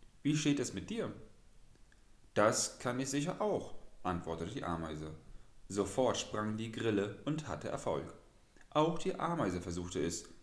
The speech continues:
glitt aber aus und fiel ins Wasser. "Hilf mir, Grille, zieh mich an einem Seil heraus", rief sie ängstlich. Die Grille lief davon und suchte ein Seil.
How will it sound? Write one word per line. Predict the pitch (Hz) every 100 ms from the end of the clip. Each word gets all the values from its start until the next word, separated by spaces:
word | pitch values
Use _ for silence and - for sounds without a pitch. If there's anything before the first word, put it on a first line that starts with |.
| - -
glitt | - 101 -
aber | 85 87
aus | 107 95 90 - - -
und | 131 131 110
fiel | - 123 107 87
ins | 87 -
Wasser. | 92 90 85 87 - - - - - -
"Hilf | - 185 226 226
mir, | 214
Grille, | 180 180 170 147 117 - -
zieh | - 196
mich | 202 208
an | 170 170
einem | 180 175
Seil | 131 151 175 208
heraus", | 175 170 156 185 233 220 - - - - - -
rief | 113 113
sie | -
ängstlich. | 98 95 - 87 87 - - - - - - - - - - - -
Die | 165
Grille | 202 196
lief | 180 170
davon | 175 175 123 117 131
und | - 139
suchte | - 104 95 - -
ein | 123
Seil. | 107 80 78 78